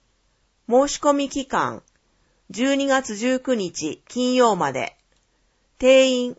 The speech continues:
五十人、先着順。ご自身のパソコンやスマートフォンで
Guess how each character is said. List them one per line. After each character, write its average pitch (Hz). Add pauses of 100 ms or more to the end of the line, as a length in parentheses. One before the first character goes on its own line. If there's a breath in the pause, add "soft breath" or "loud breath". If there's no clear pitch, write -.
五 190
十 226
人、 165 (200)
先 202
着 185
順。 156 (920)
ご 202
自 220
身 277
の 170
パ 156
ソ 190
コ 196
ン 180
や 170
ス -
マ 226
ー 269
ト 277
フ 269
ォ 190
ン 180
で 139